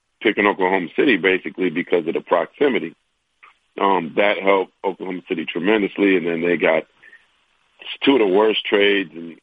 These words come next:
in league history with Seattle going to Oklahoma City and Vancouver going to Memphis.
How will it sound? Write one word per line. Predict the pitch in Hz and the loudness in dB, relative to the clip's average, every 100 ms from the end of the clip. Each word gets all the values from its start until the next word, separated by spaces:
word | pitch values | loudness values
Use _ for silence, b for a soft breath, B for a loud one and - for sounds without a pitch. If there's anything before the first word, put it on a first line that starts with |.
| - | -14
in | 98 90 | -6 0
league | 101 87 | 0 0
history | 101 107 - 90 | 0 0 -2 -4
with | 85 85 - | -4 -6 -2
Seattle | 92 95 98 92 | 2 2 2 -2
going | 82 87 | -6 -8
to | 87 | -6
Oklahoma | 85 92 87 82 - | -6 -6 -6 -8 -2
City | 104 90 85 82 | 0 0 -2 -6
and | 80 | -6
Vancouver | 78 87 82 92 85 | -4 -4 -2 0 0
going | 80 85 82 | 0 0 -2
to | |
Memphis. | 76 95 87 67 | 0 0 0 -6